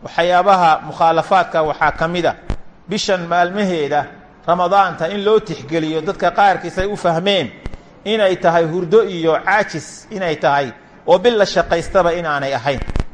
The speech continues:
Maya, waa la shaqaysanayaa, waa la tacabsanayaa, qof walba wixii uu heli karo ayuu qabsanayaa.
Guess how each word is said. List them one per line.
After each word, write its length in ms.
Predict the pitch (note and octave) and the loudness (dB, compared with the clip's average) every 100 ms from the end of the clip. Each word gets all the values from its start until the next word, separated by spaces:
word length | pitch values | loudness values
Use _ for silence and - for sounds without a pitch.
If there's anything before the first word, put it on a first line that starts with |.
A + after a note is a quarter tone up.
| - | -8
Maya, 240 | E3 F#3+ F#3+ | -2 2 4
waa 160 | F#3+ | 4
la 100 | F3+ | 2
shaqaysanayaa, 920 | D3+ D#3 D#3+ D#3 F#3 F#3 E3 D#3+ D3+ B2+ - - - - | 0 -4 -6 -6 -6 -4 0 2 2 0 -12 -20 -10 -2
waa 120 | D3 | 2
la 120 | D3+ | 2
tacabsanayaa, 920 | - D3+ D3+ - F3 F3 D#3+ D#3+ D3+ | 2 0 0 -2 -2 -2 -2 0 0
qof 180 | E3 F3+ | -2 -2
walba 220 | F3 E3 | -4 -4
wixii 240 | F3 F#3 E3+ | -4 -6 -4
uu 80 | D#3+ | -2
heli 240 | G3+ F3 | -2 0
karo 300 | - D#3+ D3+ | 2 2 2
ayuu 200 | D#3 D#3 | -2 -4
qabsanayaa. 640 | - C3 D#3 D3+ B2+ A#2+ | -4 -4 -4 -4 -2 -4